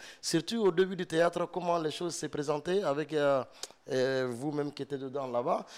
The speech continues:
Et enfin, il y a des personnages qui nous ont marqués dans ce film, en fait. Et du coup, euh, c'est,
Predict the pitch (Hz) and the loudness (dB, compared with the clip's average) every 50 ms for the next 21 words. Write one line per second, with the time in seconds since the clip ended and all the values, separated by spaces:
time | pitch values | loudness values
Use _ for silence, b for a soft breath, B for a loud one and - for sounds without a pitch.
0 | B B B 139 135 139 139 139 139 139 139 135 135 135 135 135 - 143 143 131 | B B B 0 2 2 4 4 4 6 6 6 6 4 4 2 0 0 0 2
1 | 147 156 147 123 120 139 147 147 - 180 151 - 170 170 175 190 180 160 - 156 | 2 0 0 0 0 2 2 2 2 0 2 4 4 4 4 4 2 0 -2 -4
2 | 147 143 123 143 139 139 143 143 - 135 143 135 127 139 135 - - - 139 131 | -4 -2 -2 -2 0 0 0 -2 -2 -2 -4 -4 -4 -6 -10 -10 -6 -4 -4 -4
3 | 131 127 120 113 - 120 110 - - B B B B B B 135 131 123 135 143 | -2 -4 -6 -4 -4 -6 -6 -6 -8 B B B B B B -8 -8 -6 -8 -8
4 | - - 196 202 196 185 165 156 151 143 143 139 135 135 135 131 131 131 127 123 | -6 -4 -2 2 4 6 6 8 8 8 6 6 4 2 2 2 2 2 2 0
5 | - - - - 139 135 131 131 131 131 127 127 123 123 123 120 117 | -2 0 2 4 4 6 6 6 4 4 4 4 4 2 2 0 -2